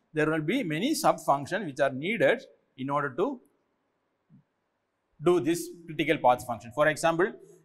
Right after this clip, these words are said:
chop, squash, grinding, uh, grains, you need to first of all seal for grinding because you cannot keep it open. That's, uh, the, uh, the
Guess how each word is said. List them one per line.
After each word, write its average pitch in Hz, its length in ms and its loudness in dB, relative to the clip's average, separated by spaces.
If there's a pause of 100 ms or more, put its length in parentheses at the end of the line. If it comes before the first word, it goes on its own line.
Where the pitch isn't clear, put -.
(100)
chop, - 540 4
squash, 151 460 0 (100)
grinding, 156 500 -4 (200)
uh, 131 200 0 (400)
grains, 170 480 0 (760)
you 190 120 -2
need 220 220 0
to 262 280 2 (440)
first 202 220 4
of 185 140 2
all 240 460 4
seal 233 340 -2
for 190 220 4
grinding 156 500 4
because 165 280 -4
you 165 80 -8
cannot 196 240 -2
keep 170 160 -2
it 170 100 -2
open. 135 460 0
That's, 143 180 -2
uh, 135 180 2
the, 127 120 2
uh, 123 420 0
the 117 180 2